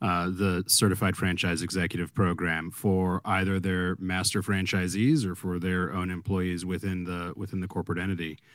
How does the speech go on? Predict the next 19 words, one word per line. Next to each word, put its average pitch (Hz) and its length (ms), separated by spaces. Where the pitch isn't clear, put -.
Um, 90 420
you 110 80
know, 98 200
that 120 180
seems 139 260
like 113 120
a 107 60
great 110 200
model 104 260
to 90 60
follow. 120 360
If 90 100
this 104 120
is 104 100
the 98 100
gold 101 200
standard 95 300
of 85 80
training, 95 500